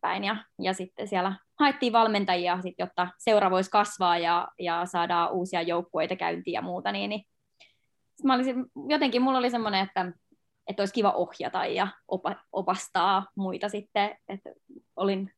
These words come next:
vedin semmoista roolia ehkä siellä joukkueessakin, ja sit mä ajattelin, että tää voisi olla ihan hauskaa. Ja sit lähdin ottaa tota, niin, niin, semmosia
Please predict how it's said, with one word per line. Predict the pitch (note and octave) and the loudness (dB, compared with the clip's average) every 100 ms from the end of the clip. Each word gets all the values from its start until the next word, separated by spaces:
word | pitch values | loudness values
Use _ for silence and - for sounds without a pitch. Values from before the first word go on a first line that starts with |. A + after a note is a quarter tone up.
| - | -4
vedin | G#3+ G#3+ | -2 0
semmoista | G#3 G3+ F#3+ G#3+ | -2 -2 -2 -2
roolia | G3+ F#3+ F3+ F3 | 0 2 2 0
ehkä | F#3+ F#3+ | -2 -4
siellä | F#3+ G3+ | 0 2
joukkueessakin, | F#3+ F#3 F3 F#3 G3 F#3+ - | 2 2 -4 -4 -6 -10 -12
ja | |
sit | F#3+ | -10
mä | F#3+ | -12
ajattelin, | G#3+ C4+ | -4 -2
että | D#4+ | 0
tää | F4 | 0
voisi | C4 G#3 | 0 -2
olla | G3+ | -4
ihan | F#3 F3 | -4 -6
hauskaa. | - - - - | -8 -8 -8 -6
Ja | B2+ - _ _ _ _ _ _ B3 | -6 -8 _ _ _ _ _ _ -6
sit | G#3 | -2
lähdin | G3 G3+ | 0 -2
ottaa | F#3 - - | -4 -6 -8
tota, | - - - | -8 -8 -6
niin, | - | -6
niin, | G3+ F#3+ | -10 -8
semmosia | - G3+ F#3 F3+ | -4 -2 0 -2